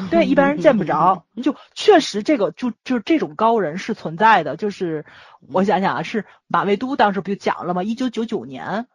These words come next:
Speaker 1: 然后北京发生的事，就是像，像我们京津冀这种地方，其实那种汉墓非常少。八宝山旁边当时一个山上一个盗墓贼嘛，被逮着了，说当时他挖了那个墓，就是到墓门就差六十公分了，被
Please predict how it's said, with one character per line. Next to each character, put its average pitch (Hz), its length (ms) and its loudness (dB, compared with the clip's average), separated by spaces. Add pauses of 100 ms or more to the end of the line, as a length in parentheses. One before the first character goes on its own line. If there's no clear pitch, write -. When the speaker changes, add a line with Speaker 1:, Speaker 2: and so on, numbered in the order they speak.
(100)
Speaker 1:
然 160 160 -8
后 196 140 -4
北 - 160 -6
京 269 240 -10
发 180 120 0
生 160 140 -10
的 156 80 -8
事， 190 140 -10
就 196 120 -10
是 190 100 -8 (160)
像， 196 340 -2 (100)
像 196 240 -4
我 160 60 -8
们 160 80 -12
京 220 160 -4
津 262 160 0
冀 254 260 0
这 202 100 0
种 165 180 -2
地 196 160 -2
方， 175 180 0
其 190 120 -8
实 233 120 -4
那 240 100 -2
种 180 100 -10
汉 240 240 2
墓 226 220 -2
非 262 140 -4
常 170 180 -6
少。 - 380 -4 (240)
八 254 140 6
宝 170 160 2
山 254 200 0
旁 233 160 0
边 262 200 4
当 196 140 4
时 185 180 -2
一 185 40 -2
个 185 100 0
山 214 220 0
上 185 160 0
一 202 80 -6
个 247 100 -4
盗 262 160 2
墓 247 180 0
贼 160 260 0
嘛， 277 220 2 (340)
被 208 100 2
逮 330 240 6
着 - 240 2
了， - 120 -6
说 240 80 -2
当 294 160 2
时 320 80 0
他 311 200 6 (360)
挖 320 240 8
了 285 100 4
那 269 120 2
个 285 100 -2
墓， 320 400 -4 (320)
就 160 100 -6
是 220 220 4
到 285 200 4
墓 311 240 0
门 190 240 2
就 269 140 -2
差 302 200 4
六 349 180 8
十 202 100 -2
公 190 180 0
分 180 200 4
了， 170 80 0
被 190 240 2